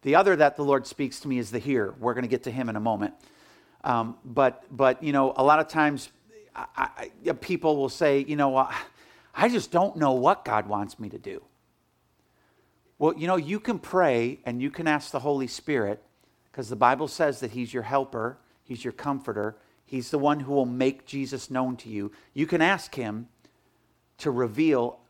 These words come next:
and give you a sense of knowing on the inside of what to do. Have you, how, how many of you right now have situations that you have no idea what you should do? I'm raising my hand. Okay? Okay.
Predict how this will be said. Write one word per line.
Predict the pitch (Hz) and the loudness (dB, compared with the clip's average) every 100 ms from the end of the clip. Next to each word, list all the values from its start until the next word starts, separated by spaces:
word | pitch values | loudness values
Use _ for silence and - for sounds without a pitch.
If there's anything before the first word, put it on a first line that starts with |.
| _ _ | _ _
and | 131 117 | -4 -4
give | 117 143 | -2 -2
you | 131 143 143 | -2 -2 0
a | 117 | -2
sense | 104 - 143 143 - | -4 -4 -4 -4 -6
of | 107 | -8
knowing | 107 110 123 139 151 127 104 110 | -8 -8 -4 2 2 2 -4 -4
on | 107 101 | -4 -4
the | 107 120 | -6 -6
inside | 117 - 127 110 95 98 - _ _ _ _ _ _ _ _ _ _ _ - | -6 -2 2 2 0 -6 -12 _ _ _ _ _ _ _ _ _ _ _ -8
of | 127 110 | -6 0
what | 107 - | -2 -2
to | 113 | -8
do. | 95 82 - _ _ | -6 -8 -14 _ _
Have | 151 147 | -2 2
you, | 180 - | 2 2
how, | 170 202 | 2 2
how | 139 226 | 2 0
many | 240 | 0
of | 196 | 2
you | |
right | 156 170 170 | 4 4 4
now | 151 | 2
have | 139 139 | 4 0
situations | - - 151 139 131 | -2 -2 0 0 -2
that | 113 107 123 | -4 -4 -4
you | |
have | 110 107 | -4 -4
no | 107 117 120 | -2 0 0
idea | 107 110 | 0 -2
what | 101 - | -4 -8
you | |
should | 104 98 | -16 -16
do? | - - _ _ _ _ _ _ _ _ _ _ _ | -14 -16 _ _ _ _ _ _ _ _ _ _ _
I'm | 135 147 | -2 0
raising | 139 117 110 | -2 -2 -4
my | 104 | -4
hand. | 101 101 104 _ _ _ _ _ _ _ _ _ _ | -6 -8 -14 _ _ _ _ _ _ _ _ _ _
Okay? | - 143 165 - _ _ _ _ _ - | 2 2 2 -10 _ _ _ _ _ -4
Okay. | 135 143 | -4 -4